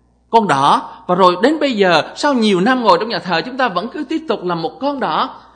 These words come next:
chúng ta chưa trưởng thành, chúng ta chưa có một cái bông trái nào cả, chúng ta không hề lớn lên,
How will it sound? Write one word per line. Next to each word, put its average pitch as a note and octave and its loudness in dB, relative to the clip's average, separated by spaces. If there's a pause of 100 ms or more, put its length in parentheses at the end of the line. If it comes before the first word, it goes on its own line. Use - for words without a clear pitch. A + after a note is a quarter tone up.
(160)
chúng D4 -10
ta C#4 0
chưa C#4+ -2
trưởng A#3+ -4
thành, A3+ -2 (140)
chúng B3 -14
ta C4+ -2 (220)
chưa D4 -4
có C#4 -2
một A3 -4
cái C4+ -2
bông C4 0
trái B3+ -4
nào F3+ -2
cả, C#3+ -4
chúng A3+ -10
ta A#3+ 0
không A#3+ -4
hề D#3+ -2
lớn D3+ -2
lên, G#3+ -2